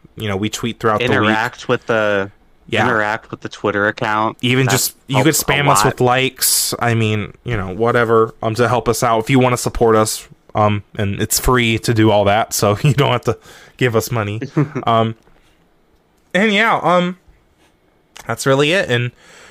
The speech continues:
Speaker 1: so next week we are going to Phoenix, and that's, that's it. IndyCars, you know, we won't see them for a month. F one's not racing. We're gonna, we're gonna be at Phoenix, and, um,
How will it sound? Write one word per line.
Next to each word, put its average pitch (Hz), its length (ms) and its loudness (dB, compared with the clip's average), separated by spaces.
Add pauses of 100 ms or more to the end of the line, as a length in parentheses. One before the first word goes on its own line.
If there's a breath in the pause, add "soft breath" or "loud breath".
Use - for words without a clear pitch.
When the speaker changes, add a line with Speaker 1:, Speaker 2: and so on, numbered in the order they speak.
(420 loud breath)
Speaker 1:
so 127 260 2
next 139 260 -2
week 147 260 -2
we 135 200 0
are 131 80 2
going 139 240 2
to - 80 -6
Phoenix, 180 460 -2
and 123 120 0
that's, - 380 -4
that's 107 300 0
it. 175 160 2
IndyCars, 120 720 0
you 123 80 -6
know, 123 160 -2
we 110 220 -2
won't 120 180 0
see 135 140 0
them 143 180 0
for 147 180 2
a 143 80 2
month. 151 320 0
F 120 240 0
one's 139 260 0
not 143 220 -2
racing. 147 600 0
We're 113 280 2
gonna, 110 100 -2
we're 107 140 -4
gonna 123 160 0
be 139 80 0
at 139 80 0
Phoenix, 160 520 -8
and, 117 380 -6 (520 soft breath)
um, 117 380 -2